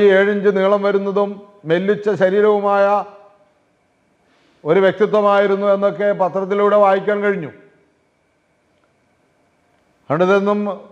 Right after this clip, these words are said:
വള്ളു പറയുന്നോ കെട്ടുകഥകൾ പറയുന്നോ അല്ല, ചരിത്രമാണ്, ചരിത്രത്തിൽ സത്യമാണത്. നടന്ന കാര്യങ്ങളാണ്, സംഭവിച്ച കാര്യങ്ങളാണ്,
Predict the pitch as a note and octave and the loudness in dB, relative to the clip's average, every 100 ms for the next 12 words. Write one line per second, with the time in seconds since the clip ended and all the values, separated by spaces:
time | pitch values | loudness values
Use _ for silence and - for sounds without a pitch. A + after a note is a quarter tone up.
0 | _ _ _ _ - D#3 F3+ G#3 G#3 G#3 | _ _ _ _ -4 -2 0 2 2 2
1 | G3+ G#3 F#3 F#3 G#3 G#3+ G#3 G#3 G#3 G#3 | 0 0 0 -2 0 -2 0 0 0 0
2 | G#3 G#3 F3+ D3+ B2+ - - _ _ _ | -2 -2 0 -2 -6 -10 -20 _ _ _
3 | _ _ _ _ _ _ _ _ _ _ | _ _ _ _ _ _ _ _ _ _
4 | _ _ _ _ _ D#3 F3 F#3+ G#3+ G3+ | _ _ _ _ _ -2 -2 -2 -2 -2
5 | G3 E3+ F3 F3 E3 F#3+ E3 G3+ G3 F3 | -2 -2 -4 -4 -8 -8 -2 0 0 -2
6 | - - _ _ _ _ _ _ _ _ | -12 -20 _ _ _ _ _ _ _ _
7 | _ _ _ - E3+ E3+ G#3+ G3+ F#3+ D3+ | _ _ _ -2 -2 2 2 2 0 -2
8 | A#2 F#2 - _ _ _ _ _ _ _ | -8 -14 -20 _ _ _ _ _ _ _
9 | _ _ _ _ _ _ _ A#2 C#3+ F3 | _ _ _ _ _ _ _ -8 -2 0
10 | G3+ G#3+ G#3 G#3 G3 F#3+ C3+ G#2+ - _ | 0 2 2 2 0 0 -2 -6 -18 _
11 | _ _ _ _ _ _ - D#3+ F3+ G#3+ | _ _ _ _ _ _ -2 0 2 2
12 | G#3+ E3+ G#3+ G#3 G#3 G3+ F#3+ C3+ | 2 4 4 4 2 0 -2 -4